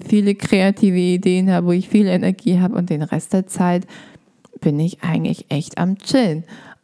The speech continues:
Und <laughs> dass ich das wichtig finde, dass es auch erzählt wird, weil,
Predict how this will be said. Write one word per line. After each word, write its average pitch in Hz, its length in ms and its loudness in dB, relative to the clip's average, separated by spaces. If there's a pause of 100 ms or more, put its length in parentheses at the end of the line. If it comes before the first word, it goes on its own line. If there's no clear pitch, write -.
Und 269 140 2 (480)
<laughs> 330 540 -4
dass 214 220 0
ich 208 120 0
das 208 220 -2
wichtig 214 460 -2
finde, 190 220 0
dass 185 300 -4
es 190 140 -4
auch 170 340 0 (300)
erzählt 214 760 0
wird, 170 320 0 (120)
weil, 175 440 2